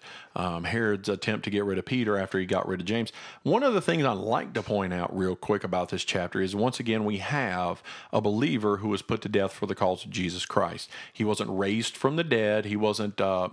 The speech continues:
he wasn't resurrected. He wasn't called back by a group of friends. He wasn't, there wasn't any kind of supernatural, um, intervention on his behalf. Um, God,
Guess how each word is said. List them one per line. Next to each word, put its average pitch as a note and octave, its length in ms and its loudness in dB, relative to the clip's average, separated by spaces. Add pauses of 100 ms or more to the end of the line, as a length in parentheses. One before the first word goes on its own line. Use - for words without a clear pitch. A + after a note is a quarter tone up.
he G2+ 120 -4
wasn't G#2 260 -2
resurrected. A2 720 2
He G#2+ 60 2
wasn't G#2+ 320 0
called G2+ 380 0
back G#2 320 0
by G#2 160 2
a G2 60 -2
group G2+ 280 -2
of G#2 80 0
friends. G#2 600 0 (280)
He B2 120 0
wasn't, B2+ 320 0
there C3 100 4
wasn't E3 220 2
any D#3+ 180 0
kind C#3+ 260 2
of B2 140 2
supernatural, B2+ 1080 2
um, F#2+ 560 -2 (720)
intervention B2 680 2
on A2 180 2
his A2+ 240 -2
behalf. F#2+ 600 -2 (340)
Um, F2 420 -6
God, A#2+ 640 2